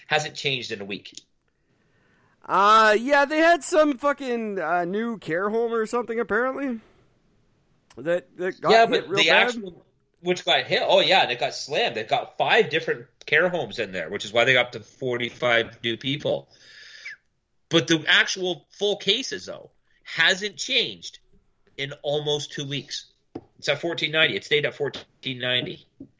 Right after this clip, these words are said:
Speaker 2: That's very odd. I don't
Speaker 1: How
Speaker 2: know.
Speaker 1: does it
Speaker 2: I
Speaker 1: go up by forty-five, but yet the case, the actual number of cases doesn't go up?
Speaker 2: Well, then some of them are mis-, are wrong, or they're the average, because it's an, it's probably an average number or something.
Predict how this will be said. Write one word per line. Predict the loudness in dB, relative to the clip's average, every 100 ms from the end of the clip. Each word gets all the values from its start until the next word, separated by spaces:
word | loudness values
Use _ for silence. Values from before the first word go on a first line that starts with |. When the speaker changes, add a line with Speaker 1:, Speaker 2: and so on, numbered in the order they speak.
| _
Speaker 2:
That's | -10 -8
very | -4 -2
odd. | -4 -8 -16 -20 -20 -20 _ _ _ _ _ _ _ _ _ _ _ _ 2
I | 4
don't | 6 6
Speaker 1:
How | 6
Speaker 2:
know. |
Speaker 1:
does | 6
it | 4
Speaker 2:
I |
Speaker 1:
go | 2 0
up | 0 0
by | -4
forty-five, | -4 -6 -6 0 2 2
but | 2 0
yet | 0
the | -2
case, | -2 -2 -2
the | -2
actual | -2 -6
number | -10 -10
of | -6
cases | -6 -6 -10
doesn't | -10 -10 -8
go | -6 -6
up? | -6 -12 _ -4
Speaker 2:
Well, | 2 4 4
then | 0 -2
some | -4 -2
of | -2
them | 0
are | 0 0
mis-, | -2 -4 -10 -20 _ -6
are | -2
wrong, | 0 2 2 2 0
or | -4 -6
they're | -12 -14 -14 -14 -18 -20 _
the | -18 -10
average, | 0 0 2 2 0
because | -2 0 0 0
it's | -4
an, | -6 -6 -6
it's | -6 -6
probably | -2 -2 -2 0 0 2
an | 0
average | 0 0 -2 -6 -6
number | -6 -4 -4 -2 -4
or |
something. | -6 -8 -6 -6 -6